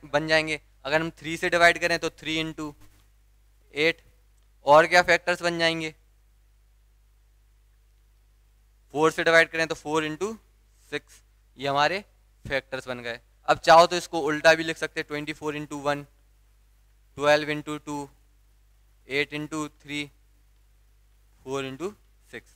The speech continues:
ये इसके फैक्टर्स आ गए। ठीक है, और बाकी इसके क्वेश्चन सेम है।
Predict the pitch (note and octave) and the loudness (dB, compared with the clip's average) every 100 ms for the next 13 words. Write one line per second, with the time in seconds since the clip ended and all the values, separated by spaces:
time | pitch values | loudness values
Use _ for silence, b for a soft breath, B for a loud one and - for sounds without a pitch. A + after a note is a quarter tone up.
0 | _ B2+ C3 C3+ - G3 - _ _ _ | _ -14 -12 -12 -12 -14 -14 _ _ _
1 | _ - - A#2+ - A2 A2 G2 F#2+ F#2+ | _ -20 -10 -8 -8 -12 -12 -16 -18 -20
2 | _ _ _ _ _ _ - - _ - | _ _ _ _ _ _ -20 -20 _ -20
3 | _ E3+ E3 C3 _ _ _ _ _ _ | _ -12 -10 -12 _ _ _ _ _ _
4 | _ _ _ _ _ _ _ _ _ _ | _ _ _ _ _ _ _ _ _ _
5 | _ _ _ _ _ A2+ B2+ C#3+ E3 F3 | _ _ _ _ _ 0 4 4 2 -8
6 | E3+ _ _ D3 - E3 D#3 - E3 D#3+ | -10 _ _ -20 -12 -4 -2 -2 -6 -8
7 | D3 D3 E3 | -10 -4 -4